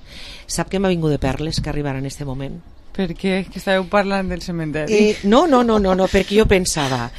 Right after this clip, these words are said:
Speaker 1: eh, clar, eh, la cavalcada, eh, de festes,
Speaker 2: Però
Speaker 1: n'hi ha
Speaker 2: això
Speaker 1: moltes
Speaker 2: vos ho he
Speaker 1: coses.
Speaker 2: dit. <laughs> Això vos ho he dit.
Speaker 1: Eh, regidora, vam parlar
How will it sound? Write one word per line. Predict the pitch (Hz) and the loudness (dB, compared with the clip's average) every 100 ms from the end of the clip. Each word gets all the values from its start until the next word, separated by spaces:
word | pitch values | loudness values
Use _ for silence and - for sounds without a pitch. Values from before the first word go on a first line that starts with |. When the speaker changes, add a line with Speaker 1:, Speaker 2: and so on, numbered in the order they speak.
| - - - | -12 -10 -4
Speaker 1:
eh, | 180 175 170 | 0 0 0
clar, | - 190 277 - - | 0 2 2 0 -8
eh, | - - - - - - - - - - 196 190 190 | -8 -8 -8 -14 -18 -20 -18 -14 -12 -12 -12 -10 -8
la | 185 170 - - - - | -8 -8 -10 -18 -12 -4
cavalcada, | 185 170 165 - 214 220 233 269 | -2 -2 -4 0 2 4 2 0
eh, | 190 180 170 156 | 2 2 2 0
de | 165 | -2
festes, | - 185 - 202 214 | 0 0 2 2 4
Speaker 2:
Però | 208 | 4
Speaker 1:
n'hi | 180 | 6
ha | |
Speaker 2:
això | 311 277 254 | 6 8 8
Speaker 1:
moltes | 254 - | 8 8
Speaker 2:
vos | |
ho | 269 | 8
he | 214 | 8
Speaker 1:
coses. | 208 330 247 | 10 8 8
Speaker 2:
dit. | 214 - - - - 233 302 | 0 -8 -14 -10 -4 2 4
<laughs> | |
Això | - 262 220 | 4 4 2
vos | 247 214 240 | 2 0 0
ho | 226 | 0
he | 202 | 0
dit. | 226 233 - - - - - | -2 -6 -12 -18 -18 -16 -10
Speaker 1:
Eh, | - 196 196 190 185 185 - | 0 2 2 2 0 -4 -8
regidora, | 180 170 180 190 196 143 - - - - - - - - - - 156 | -6 -2 0 2 2 -2 -8 -18 -20 -20 -20 -20 -20 -20 -18 -14 -4
vam | 156 151 | -4 -2
parlar | 143 147 | -2 -2